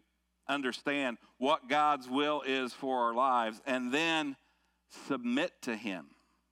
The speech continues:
Submit to Him and submit to those around us that He's placed in our lives.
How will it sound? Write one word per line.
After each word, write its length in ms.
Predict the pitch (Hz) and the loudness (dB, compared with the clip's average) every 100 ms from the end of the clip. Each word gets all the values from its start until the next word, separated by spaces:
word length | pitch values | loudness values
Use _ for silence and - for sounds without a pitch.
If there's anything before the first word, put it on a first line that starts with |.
| _ _ _ _ _ _ _ _ _ _ _ - | _ _ _ _ _ _ _ _ _ _ _ -14
Submit 540 | - 135 123 160 - | -6 -2 0 0 0
to 140 | 143 | -4
Him 460 | 131 147 143 139 139 - - | -2 0 0 -2 -4 -10 -8
and 480 | 117 117 113 113 117 _ - - | -4 -2 -2 -6 -8 _ -20 -6
submit 420 | 135 120 131 151 - | -4 0 0 -2 -4
to 100 | 131 | -6
those 560 | 127 127 127 127 - - _ _ _ | -2 0 0 -2 -6 -18 _ _ _
around 400 | 110 120 123 113 | -2 0 0 -2
us 100 | 104 | -4
that 180 | - 110 | -6 -2
He's 300 | 123 117 - _ | -2 -2 -6 _
placed 520 | - 131 123 - - - _ _ _ _ _ _ _ | -2 0 0 -6 -16 -20 _ _ _ _ _ _ _
in 120 | - 110 | -4 0
our 180 | 104 | 0
lives. 440 | 98 98 92 90 | 2 0 0 -6